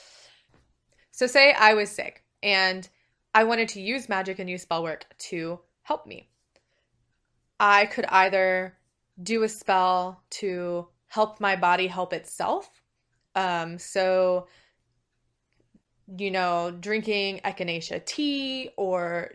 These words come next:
doing some sort of healing spell, right,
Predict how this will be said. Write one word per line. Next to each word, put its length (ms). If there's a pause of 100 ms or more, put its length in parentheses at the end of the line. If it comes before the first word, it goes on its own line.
doing 460
some 240
sort 200
of 120 (260)
healing 500
spell, 600
right, 320